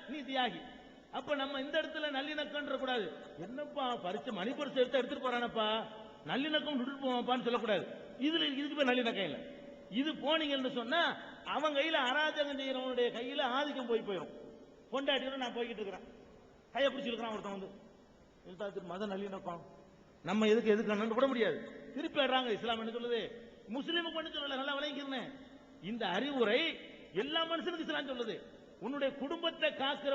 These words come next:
பொறுப்பை நீ ஏற்றிருக்கிற. சும்மா கல்யாணம் பண்ணி சுகத்துக்கு மட்டும் நீ பண்ணல, அவளை காப்பாத்துற பொறுப்பு உன் தலையில சுமத்தப்பட்டிருக்கு. அவளுக்கு ஒண்ணு வரும்னு சொன்னா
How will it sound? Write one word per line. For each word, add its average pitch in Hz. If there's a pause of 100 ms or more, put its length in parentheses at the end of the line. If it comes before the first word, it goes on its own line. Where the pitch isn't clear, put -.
(100)
பொறுப்பை 302
நீ 302
ஏற்றிருக்கிற. 285 (640)
சும்மா 285
கல்யாணம் 294
பண்ணி 294
சுகத்துக்கு 302
மட்டும் 311
நீ 294
பண்ணல, 285 (560)
அவளை 240 (100)
காப்பாத்துற 311
பொறுப்பு 285
உன் 269
தலையில 285
சுமத்தப்பட்டிருக்கு. 294 (480)
அவளுக்கு 269
ஒண்ணு 269
வரும்னு 294
சொன்னா 277